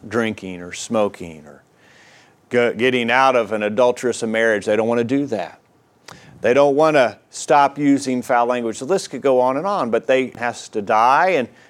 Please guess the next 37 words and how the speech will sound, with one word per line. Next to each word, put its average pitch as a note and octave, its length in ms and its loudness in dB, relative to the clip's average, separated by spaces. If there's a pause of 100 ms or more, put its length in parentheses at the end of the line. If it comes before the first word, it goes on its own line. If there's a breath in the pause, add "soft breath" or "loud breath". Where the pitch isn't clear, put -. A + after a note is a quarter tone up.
(160 soft breath)
you G#2+ 80 -12
have A2+ 200 -2
to A2 80 -4
live G#2 340 -4 (500 soft breath)
like A#2+ 220 -2
a B2+ 80 -2
new D#3 160 -2
person. F2+ 640 -8 (1400 soft breath)
And F#2 160 -10
they G2 100 0
want A#2 220 0
to B2 40 0
keep C#3+ 280 -4
doing D3 320 2
that. E2+ 480 -12 (380)
And F#2 80 -16
rather A#2+ 260 2
than B2+ 160 0
becoming D3 400 0
a D3 60 2
Christian D#3+ 500 0
and D3+ 100 -2
quitting, E3+ 320 2
they C3 140 2
just C3+ 220 -4
refuse B2+ 400 -2
to C3 80 -8
be B2+ 120 0
converted C#3 540 0
so C3+ 100 -2
they B2+ 140 2
can C#3 180 -4
continue C3 520 -2
living A#2+ 340 0
in B2 100 0
their C#3 140 0
sins. D3+ 840 -6